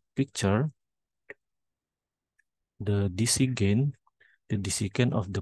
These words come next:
plan, the D C gain of the plan transfer function is one per, uh, twenty. So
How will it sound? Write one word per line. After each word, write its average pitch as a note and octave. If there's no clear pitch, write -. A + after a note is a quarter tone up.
plan, G#2+
the A2+
D G2
C -
gain G#2
of G2+
the G2+
plan G#2+
transfer G2
function G2+
is -
one A2+
per, A#2
uh, G#2+
twenty. G2+
So B2+